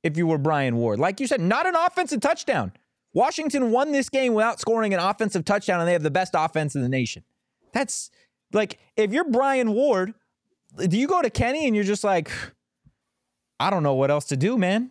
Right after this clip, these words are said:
<laughs> Like, nobody's done what he just did out there tonight. Same with the, the secondary and those players in, in the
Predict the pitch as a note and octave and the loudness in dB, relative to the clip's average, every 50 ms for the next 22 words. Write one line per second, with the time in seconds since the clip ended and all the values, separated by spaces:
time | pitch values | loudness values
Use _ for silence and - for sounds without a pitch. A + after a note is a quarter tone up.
0 | - - G#3+ - - - D4+ - - A3+ B3 - - B3+ A#3 - - - - - | -4 -4 -2 -2 0 0 0 0 0 -2 -2 0 -2 -2 -2 0 -2 -4 -4 -4
1 | - - - G3+ - G3 C4+ F4+ F#4 F#4+ F#4+ F4 D#4 B3+ G3 C#4+ D4+ F4 F#4 F#4 | -10 -12 -8 -2 0 0 2 2 2 2 2 2 2 2 2 0 2 2 0 0
2 | E4 C#4 C4 A#3+ E4+ F4 E4+ C4+ C#4+ C4+ C4 G#3 G#3+ E4 A4 E4+ A3+ F3+ - - | 2 0 2 2 2 0 0 2 0 -2 0 0 0 0 0 0 -2 -4 -2 0
3 | G3 F#3+ F#3 - F#3+ F#3 E3 D#3 D3+ D3+ D3 B2 G2 - _ _ _ _ - - | 0 0 0 0 0 0 2 2 0 0 0 0 -2 -4 _ _ _ _ -8 -2
4 | C4 D4+ F4 F4 E4+ E4 A#3 - B3+ A#3+ F#3+ A#3 A3+ G#3 - C#4+ E4+ E4 F#4 D#4+ | -2 0 0 0 0 0 2 2 0 2 2 0 -2 0 0 -2 -2 0 0 0
5 | B3 G3+ D3 A#2 G2+ F#2 F#2+ _ _ _ _ _ - F#3+ G3+ G#3 A#3+ A#3+ A#3 - | 0 0 0 0 -2 -4 -6 _ _ _ _ _ -4 0 0 2 2 2 0 0
6 | - C4 D4 F4 E4 G3+ D#3 C3+ - F3 F3 F3 E3+ - E3+ F3 F3 E3+ E3 D3+ | -2 -2 0 0 0 0 0 0 0 -2 0 0 0 0 0 0 0 0 -2 -2
7 | D3 D3+ E3 D#3 D3+ C#3+ C#3 | 0 0 2 2 2 2 0